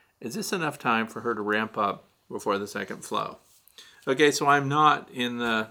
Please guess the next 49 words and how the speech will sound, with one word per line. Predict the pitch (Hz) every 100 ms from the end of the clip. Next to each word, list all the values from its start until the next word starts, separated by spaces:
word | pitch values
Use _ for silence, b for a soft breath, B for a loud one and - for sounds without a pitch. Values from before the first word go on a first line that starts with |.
| - - -
remember, | 139 107 107 147 170
I'm | 120
not | 117
a | 113
commercial | 117 110 107
beekeeper. | 92 120 113 127 120 113 113
I | 101
don't | 104 120 131
need | 117
to | 113
go | 113 113
into | 104
winter | 104 107
with | 104 101
fresh | - 101 -
queens | - 107 101
every | 107 98 98
year. | 104 123 143
I | 107
know | 101 95
some | - 113
commercial | 113 110 104 107
beekeepers | 98 98 107 98 101
do | - 107
exactly | 92 104 107 - 104
that. | 104 139 - _ _ b b b b b b b b b
And, | 123
uh, | 120
but | 117
they | 143
also | 147 143
have | 147 143 135
big | 139 131 - _ -
queen | - 143 139
breeding | 110 123 131 151
programs, | - 156 160 190 202 214 - -
mostly. | 165 180 185 214 214 165
If | - -
you're | 123
a | 117
commercial | 135 165 165
beekeeper, | 151 151 - 160 170
you | 135 104
wanna | 110 123
be | 117 123
breeding | 120 120 110 117
your | 113 113
own | 113
queens | 110 117 107 107 101 -